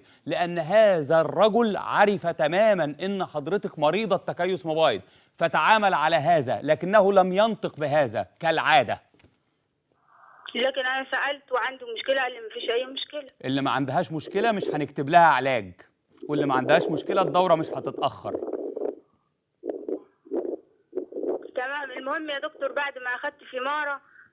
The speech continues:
Speaker 2: فبرضه ما نزلتش الشهر اللي بعده.
Speaker 1: ده لأن حضرتك ما عندكيش مشكلة. بما إنك ما عندكيش مشكلة الدورة ما بتنزلش،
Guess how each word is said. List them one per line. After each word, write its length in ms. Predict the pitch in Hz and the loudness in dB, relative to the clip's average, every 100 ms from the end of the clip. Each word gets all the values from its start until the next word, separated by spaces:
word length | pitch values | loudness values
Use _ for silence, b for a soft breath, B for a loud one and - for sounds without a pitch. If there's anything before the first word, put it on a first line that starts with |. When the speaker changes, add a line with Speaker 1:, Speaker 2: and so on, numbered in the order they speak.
| _ | _
Speaker 2:
فبرضه 720 | - 226 240 208 208 285 - | -6 -4 -4 -4 -4 -6 -6
ما 100 | 247 | -10
نزلتش 500 | 240 220 220 196 - | -8 -6 -4 -6 -10
الشهر 380 | - - 254 240 | -10 -8 -6 -4
اللي 160 | 226 220 | -4 -4
بعده. 240 | 202 180 - _ _ _ - | -4 -8 -14 _ _ _ -2
Speaker 1:
ده 280 | 131 139 | 4 4
لأن 300 | 135 156 185 | 4 0 0
حضرتك 440 | 160 151 143 180 147 | -2 -2 -2 -2 -2
ما 100 | 143 | -4
عندكيش 440 | 135 135 233 170 | -4 -4 -6 -4
مشكلة. 360 | 190 - 269 147 _ _ _ _ - | -6 -4 -4 -4 _ _ _ _ -6
بما 320 | 120 139 139 | -2 0 0
إنك 260 | 160 156 151 | 0 -2 -2
ما 80 | |
عندكيش 460 | 123 123 120 185 151 | -4 -4 -6 -8 -6
مشكلة 420 | 143 - 185 190 | -8 -6 -2 0
الدورة 320 | 135 156 165 | 2 4 4
ما 100 | 135 | 2
بتنزلش، 720 | 123 - 123 123 214 214 - | -2 -4 -4 2 2 0 -8